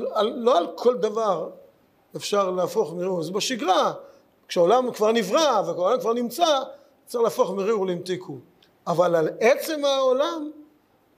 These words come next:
כשהדור המבול הביאו את העולם למציאות שאי אפשר, ל-, עוד דקה היו מחכים, כבר העולם היה נגמר ול-, ו-,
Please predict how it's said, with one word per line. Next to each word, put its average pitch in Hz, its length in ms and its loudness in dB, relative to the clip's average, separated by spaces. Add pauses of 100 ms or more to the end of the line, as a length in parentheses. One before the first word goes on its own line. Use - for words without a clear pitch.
כשהדור 180 1600 0
המבול 240 300 2
הביאו 226 280 -2
את - 100 -2
העולם 226 360 2
למציאות 226 520 -6
שאי 208 920 -4
אפשר, 262 240 2
ל-, 240 340 0 (380)
עוד 233 280 2 (560)
דקה 208 280 2
היו 262 160 2
מחכים, 254 360 0
כבר 226 120 2
העולם 233 300 4
היה 240 240 2
נגמר 226 420 -2
ול-, 220 240 -2
ו-, 214 320 -4